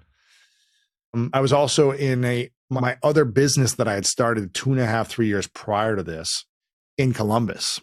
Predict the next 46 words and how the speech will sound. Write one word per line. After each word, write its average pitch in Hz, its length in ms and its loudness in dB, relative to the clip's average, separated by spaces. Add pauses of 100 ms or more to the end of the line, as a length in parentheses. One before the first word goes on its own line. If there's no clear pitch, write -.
(120)
with 117 160 -2
another 113 260 0
business 104 320 -2
partner 101 260 0
of 92 60 -4
mine 92 220 -4
from 101 240 -8
Columbus. 95 640 -6 (680)
It 113 60 -2
started 160 200 2
to 127 60 4
really 123 220 4
take 117 280 0
off, - 500 -4
you 120 120 -4
know, 113 180 -2
in 110 100 -4
the 101 120 -6
second 127 640 -2
or 92 240 -2
third 113 320 -2
year, 101 260 0
we 110 40 2
were 98 140 0
doing, 95 300 -4
I 98 60 -2
don't 104 100 -4
know, 90 180 -4
three 101 220 -6
million 95 240 -4
dollars 90 340 -2
in 90 100 -10
sales. 90 580 -4 (600)
Whereas 104 320 -2
a 95 60 -10 (120)
couple 117 260 -2
years 104 160 -2
prior, 107 460 0
I 104 100 -4
had 104 180 -6
nothing. 98 680 -6 (220)
So 107 260 0
it 127 140 0
was - 360 -2 (100)
pretty 185 240 2
quickly 113 800 -2